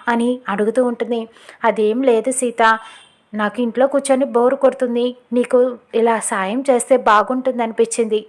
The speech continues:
అందుకనే వచ్చాను, ఇందులో కష్టం ఏముంది?" అని చెప్పి ఇక అందరికీ సీతతో పాటే చీరలు చూపిస్తూ ఉంటుంది.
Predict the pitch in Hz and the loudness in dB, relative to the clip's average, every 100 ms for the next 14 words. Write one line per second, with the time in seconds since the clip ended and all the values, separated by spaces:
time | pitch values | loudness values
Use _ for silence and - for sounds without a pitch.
0 | - 208 208 208 202 277 240 - 233 214 | -4 -4 -4 -4 0 0 0 0 -2 -4
1 | - 185 185 269 277 226 - 269 269 247 | -10 -8 0 2 2 0 0 0 0 -2
2 | 240 233 247 240 - - - 233 220 247 | -2 2 2 0 -6 -20 -6 -2 -2 -2
3 | 233 214 240 226 - 269 240 226 - 220 | -4 -2 -2 -2 -2 0 0 0 0 -2
4 | 233 311 254 254 247 208 214 247 254 240 | 2 0 0 -4 -2 -2 0 0 2 0
5 | 226 233 - - 262 262 247 226 240 - | 0 0 -2 -2 0 2 2 -2 -4 -4
6 | 226 233 240 233 233 233 226 | -2 0 0 0 -2 -2 -4